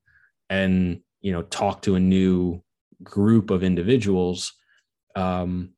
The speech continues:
which isn't necessarily a bad thing, because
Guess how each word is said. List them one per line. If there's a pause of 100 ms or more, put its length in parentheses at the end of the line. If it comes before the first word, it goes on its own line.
(300)
which
isn't
necessarily
a
bad
thing, (180)
because